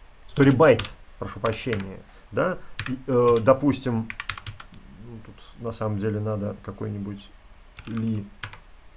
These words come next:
Т ноль один, story byte Т ноль, нуль икс, Ф Ф, Ф Ф ноль ноль тринадцать. Тем самым разрешаем вот это самое прерывание один раз в тридцать.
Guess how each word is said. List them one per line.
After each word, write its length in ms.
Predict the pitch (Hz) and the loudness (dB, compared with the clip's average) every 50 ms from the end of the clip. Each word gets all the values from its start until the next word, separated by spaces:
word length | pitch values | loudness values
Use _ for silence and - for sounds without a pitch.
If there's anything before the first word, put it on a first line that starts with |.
| - - - - - - - - | -20 -20 -20 -20 -20 -20 -8 -4
Т 100 | 120 113 | -2 0
ноль 300 | 110 107 110 107 104 98 101 - - - - - - - - - - | 2 2 2 2 2 0 -4 -10 -14 -18 -14 -14 -14 -14 -14 -12 -8
один, 420 | 104 107 110 113 160 202 220 214 202 - - - - - - - - - - - - - - - - - - - - - - | -8 -8 -6 -4 -4 -4 -4 -4 -6 -12 -18 -20 -20 -20 -20 -20 -20 -18 -18 -18 -20 -20 -20 -20 -20 -20 -20 -20 -20 -20 -20
story 320 | - - - 113 110 117 | -8 -2 0 0 0 2
byte 400 | 110 117 120 113 104 104 - - - - - - - - - | 2 4 4 4 4 2 -4 -10 -18 -20 -20 -20 -20 -16 -4
Т 100 | - 127 | -2 0
ноль, 340 | 120 123 123 120 113 104 101 101 - - - - - - - - - - - - - - - - - - - - - - - - - | 2 4 4 4 4 4 2 -2 -8 -16 -20 -20 -20 -20 -16 -12 -12 -10 -10 -12 -14 -18 -18 -18 -16 -14 -14 -14 -16 -18 -20 -12 -6
нуль 360 | 117 117 120 123 123 127 120 | -4 -2 0 0 2 2 2
икс, 200 | 107 98 - - - | 0 -2 -6 -8 -6
Ф 240 | - 110 101 - - | -4 -4 -4 0 2
Ф, 160 | 123 117 101 - - - | 2 2 2 0 -2 -6
Ф 240 | - 107 - - 127 | -6 -4 -4 -2 0
Ф 180 | 120 110 101 101 - | 0 0 0 -2 -4
ноль 300 | 107 104 110 110 113 110 | -2 0 2 2 2 2
ноль 180 | 113 113 107 101 | 2 2 2 0
тринадцать. 580 | - - 123 131 170 220 240 - - - 98 - - - - - - - - - - - - - - - - - - - - | -2 -4 -4 -2 -2 -2 -2 -2 -4 -6 -6 -6 -8 -8 -12 -18 -20 -20 -16 -12 -10 -10 -10 -12 -14 -18 -20 -20 -18 -16 0
Тем 180 | - 156 143 135 | 4 4 4 6
самым 380 | - 190 208 226 240 226 196 | 4 4 6 6 6 6 6
разрешаем 680 | - 156 131 143 127 127 127 120 - 156 175 208 208 151 | 6 8 8 8 8 8 4 4 2 2 2 2 2 2
вот 140 | 107 113 110 147 | 2 2 4 2
это 260 | - - 143 127 - - - - | 4 4 2 2 0 -2 -10 -4
самое 420 | - - 131 135 139 131 113 - - - - | 2 4 4 6 6 6 4 4 0 -2 2
прерывание 580 | 135 131 127 123 120 139 165 160 143 131 120 139 - - | 4 6 6 6 6 6 6 6 4 2 0 -2 -4 -4
один 280 | 123 107 101 135 123 | -2 0 0 0 4
раз 160 | 117 131 127 - | 4 4 4 2
в 100 | - - | 0 -6
тридцать. 460 | 107 98 92 - - - - - | -6 -6 -6 -8 -12 -16 -18 -18